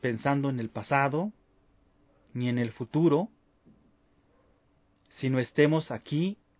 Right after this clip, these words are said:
en el presente, atentos, conscientes de lo que estamos haciendo. Relajamos glúteos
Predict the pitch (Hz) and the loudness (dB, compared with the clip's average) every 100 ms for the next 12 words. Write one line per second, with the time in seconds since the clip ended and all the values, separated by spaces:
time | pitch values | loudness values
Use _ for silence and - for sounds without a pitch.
0 | _ - 120 117 - 120 - 139 131 160 | _ -6 -4 -2 -2 -4 0 0 0 -6
1 | 202 - _ _ _ _ _ _ _ _ | -8 -10 _ _ _ _ _ _ _ _
2 | _ _ _ _ 113 - 143 139 - 139 | _ _ _ _ -8 2 4 4 -2 -12
3 | - - _ _ _ _ _ _ _ - | -14 -20 _ _ _ _ _ _ _ -10
4 | 110 104 139 139 135 - 131 - - _ | -10 -6 2 2 0 -8 -14 -18 -20 _
5 | _ _ _ _ _ _ _ _ _ _ | _ _ _ _ _ _ _ _ _ _
6 | _ _ _ _ _ 127 127 113 113 120 | _ _ _ _ _ -4 -4 -4 -6 -6
7 | 120 117 104 107 101 98 - _ _ _ | -6 -8 -10 -10 -10 -14 -18 _ _ _
8 | _ _ _ _ _ _ _ _ _ - | _ _ _ _ _ _ _ _ _ -20
9 | - 117 113 - 131 131 147 160 - _ | -8 -4 -2 0 0 2 0 -4 -14 _
10 | _ _ _ _ _ _ _ _ _ _ | _ _ _ _ _ _ _ _ _ _
11 | _ _ _ 123 113 151 160 139 143 160 | _ _ _ -6 0 2 2 2 0 -2
12 | - | -10